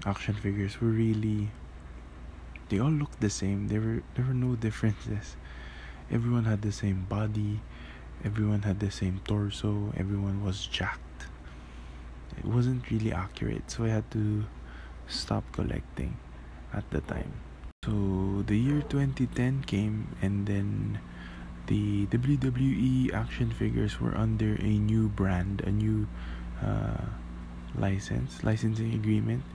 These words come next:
They were now gonna be produced by Mattel, which is really a game changer when it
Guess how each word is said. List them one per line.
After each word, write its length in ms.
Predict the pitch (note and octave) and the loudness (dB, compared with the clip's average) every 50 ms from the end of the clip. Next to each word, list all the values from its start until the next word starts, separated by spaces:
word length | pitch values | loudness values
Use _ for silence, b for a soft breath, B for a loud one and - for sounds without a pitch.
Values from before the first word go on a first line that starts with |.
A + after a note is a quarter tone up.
| B B B B B B B B B B B | B B B B B B B B B B B
They 120 | - - A#2+ A#2 | 0 2 4 4
were 160 | A#2 A2+ A2+ | 4 4 2
now 240 | A2+ A2+ A2+ A2 A2+ | 2 2 2 2 2
gonna 320 | A2+ A#2 A2+ A2+ A#2+ A#2 | 2 2 2 2 2 2
be 320 | A2+ A2 A2 A2 A2+ A2 - - | 2 2 2 2 2 0 -2 -2
produced 640 | - G#2 G#2 - G#2+ G#2+ G#2 G2+ G2+ - - - - - - - | -2 -2 0 2 2 2 2 2 0 -2 -4 -6 -6 -6 -4 0
by 460 | A2 G#2+ G2 F#2+ F#2+ G2 G2 G2 G2 G2+ - - - - | 2 4 4 4 4 2 2 0 0 -2 -4 -6 -6 -2
Mattel, 640 | - G#2+ G2+ F#2+ - - - G2 F#2 F2+ F#2+ G2+ G#2 - - - - - B B B B B B B B B B B B B B B B B B B | 0 2 2 2 2 2 2 4 4 4 2 0 -2 -4 -6 -8 -8 -8 B B B B B B B B B B B B B B B B B B B
which 240 | - C3 C3 B2+ C3+ | 2 2 4 4 4
is 260 | C3+ C3+ B2+ A#2+ A#2 | 2 2 2 2 2
really 300 | A#2+ B2+ B2+ A#2+ A#2+ B2 A#2 | 2 2 4 4 4 4 4
a 80 | A2+ | 2
game 380 | A2 - G#2+ G#2+ G#2+ G#2+ G#2+ G#2+ | 2 4 4 4 4 4 2 2
changer 400 | - G#2 G#2 G#2 G2 G#2 G2+ G2 | 2 4 4 4 4 4 4 4
when 240 | G2+ G#2 G#2 G2+ G2+ | 4 4 4 2 2
it 100 | G2 | 2